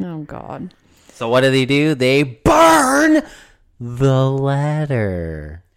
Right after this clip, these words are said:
Speaker 1: We also forgot to mention, Luke and Nate have a conversation on the phone.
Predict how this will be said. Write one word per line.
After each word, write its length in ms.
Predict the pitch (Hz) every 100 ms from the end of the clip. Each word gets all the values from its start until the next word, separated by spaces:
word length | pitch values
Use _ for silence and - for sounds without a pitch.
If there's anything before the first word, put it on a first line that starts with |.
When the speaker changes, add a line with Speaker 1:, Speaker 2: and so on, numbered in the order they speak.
| _
Speaker 1:
We 140 | 233
also 260 | 247 254 359
forgot 320 | 330 240 208
to 80 | -
mention, 640 | 196 185 220 - 147 147 185
Luke 500 | 196 196 247 302 -
and 260 | 214 196 190
Nate 380 | 202 233 - 175
have 520 | 185 180 185 180 -
a 40 | -
conversation 720 | 208 196 180 185 196 - 190
on 140 | 170
the 60 | 170
phone. 480 | - 180 190 147